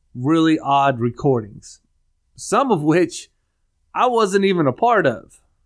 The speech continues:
Because I always worked on music alone, and me and my wifey worked different shifts,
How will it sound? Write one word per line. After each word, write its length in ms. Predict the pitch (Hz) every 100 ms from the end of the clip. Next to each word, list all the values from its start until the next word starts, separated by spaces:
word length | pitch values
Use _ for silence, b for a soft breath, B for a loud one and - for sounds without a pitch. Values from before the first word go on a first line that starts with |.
| _ _ _ _ _ -
Because 340 | 156 190 269 226
I 60 |
always 280 | 226 208 185
worked 280 | 170 175 175
on 140 | 160
music 360 | 156 156 147 143
alone, 460 | 131 127 120 120 - _ -
and 440 | 147 139 131 123
me 360 | 139 165 170 175
and 160 | 147 143
my 160 | 135
wifey 460 | 127 139 143 139 131
worked 280 | 120 131 117
different 320 | 135 123 110
shifts, 540 | - 196 139 139 -